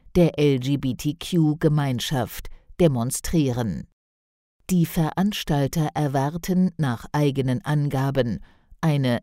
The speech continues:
Rekordteilnahme in der dreißigjährigen Geschichte der Parade. Das ungarische Parlament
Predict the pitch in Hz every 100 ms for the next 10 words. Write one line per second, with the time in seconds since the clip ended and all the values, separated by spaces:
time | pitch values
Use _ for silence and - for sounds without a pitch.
0 | - 170 170 190 190 - - 165 143 131
1 | 131 127 127 131 110 - - 165 151 120
2 | 110 101 147 143 - 147 - 147 139 131
3 | 135 135 151 160 - 139 - - 123 98
4 | - - - 139 110 - 156 156 127 117
5 | 117 - - _ _ _ _ _ _ _
6 | _ _ _ _ _ 175 165 - 208 208
7 | 185 165 151 - 143 - 156 151 147 156
8 | 175 165 127